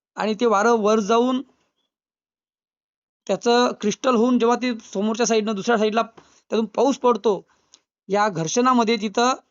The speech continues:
निगेटिव्ह पॉझिटिव्ह इलेक्ट्रॉन तयार होतात, त्याच्यापासून वीज तयार होते आणि ती वीज कळाताच ते वातावरण खूप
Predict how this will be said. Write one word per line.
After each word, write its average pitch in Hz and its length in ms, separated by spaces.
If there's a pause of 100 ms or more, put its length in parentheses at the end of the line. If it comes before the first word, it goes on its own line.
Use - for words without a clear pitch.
निगेटिव्ह 196 520
पॉझिटिव्ह 202 420
इलेक्ट्रॉन 214 420 (100)
तयार 202 160
होतात, 220 340 (440)
त्याच्यापासून 214 520
वीज 233 340
तयार 226 140
होते 220 400 (440)
आणि 226 140
ती 220 120
वीज 226 260
कळाताच 226 640
ते 220 100
वातावरण 214 580
खूप 214 240